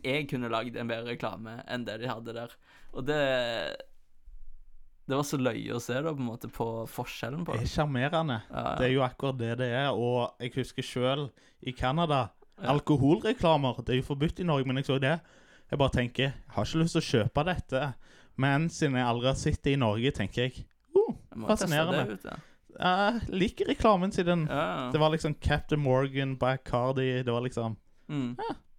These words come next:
Speaker 2: Skal ikke kjøpe det, men jeg likte reklamene, jeg kunne godt sett det igjen. Og så har du jo selvsagt,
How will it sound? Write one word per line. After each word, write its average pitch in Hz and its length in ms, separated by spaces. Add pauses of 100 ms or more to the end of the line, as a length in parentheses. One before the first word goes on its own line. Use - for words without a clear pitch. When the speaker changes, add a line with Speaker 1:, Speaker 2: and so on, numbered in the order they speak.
(1120)
Speaker 2:
Skal 190 220
ikke - 240
kjøpe 151 220
det, 196 120
men 156 140
jeg 139 120
likte - 300
reklamene, 165 520
jeg - 40
kunne 131 220
godt 127 220
sett 196 160
det 165 100
igjen. 165 240
Og 156 100
så 180 120
har 170 40
du 165 120
jo 151 200
selvsagt, 127 460